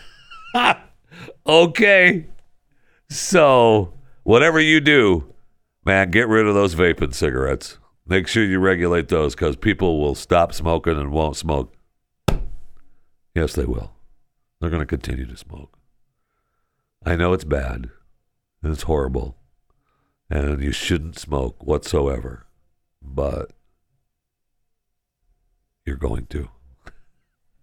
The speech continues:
What am I, an ad for Marlboro now? Yeah, that's what it is.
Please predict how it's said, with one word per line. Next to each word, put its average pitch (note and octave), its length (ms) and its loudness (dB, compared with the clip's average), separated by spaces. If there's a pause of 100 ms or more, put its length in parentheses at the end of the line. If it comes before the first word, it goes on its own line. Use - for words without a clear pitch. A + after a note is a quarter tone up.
(1500)
What A#2 220 -6
am D#2+ 100 -4
I, D#2 100 -6
an D2+ 100 -14
ad F#2+ 280 -6
for F2 160 -6
Marlboro A#2+ 600 -2
now? C#3 340 -6
Yeah, G2 360 -2
that's D#2 300 -4
what F2 200 0
it D#2+ 100 -2
is. F#2 160 0